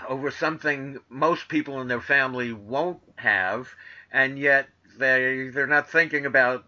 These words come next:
what most people in their family already have. Um, and, you know, again, it's from, from the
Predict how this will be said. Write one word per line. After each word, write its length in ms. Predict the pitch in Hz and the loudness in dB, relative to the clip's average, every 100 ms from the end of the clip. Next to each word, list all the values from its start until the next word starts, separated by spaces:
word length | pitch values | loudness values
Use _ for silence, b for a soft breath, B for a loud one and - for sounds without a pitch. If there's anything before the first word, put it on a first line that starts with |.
| _ _ - | _ _ -16
what 280 | 131 131 131 - - | -6 -6 -6 -14 -10
most 320 | 127 147 - | -4 -4 -2
people 280 | 151 143 143 | -2 0 -4
in 60 | 131 | 0
their 140 | 135 | 0
family 400 | 147 139 143 151 | 2 2 2 2
already 560 | 160 160 165 214 175 135 | 4 4 8 6 6 2
have. 420 | 107 92 85 95 - B B B | 4 2 -2 -8 -18 B B B
Um, 440 | 107 107 104 98 - | -2 0 -2 -4 -4
and, 280 | 123 135 143 | 0 0 -2
you 100 | 226 | 0
know, 180 | 147 139 | 2 2
again, 460 | 151 - 254 160 123 | 0 2 2 2 -2
it's 160 | 131 - | -8 -2
from, 320 | 165 147 139 B B B | -2 -2 -4 B B B
from 220 | - 170 | -8 -4
the 140 | 151 | -2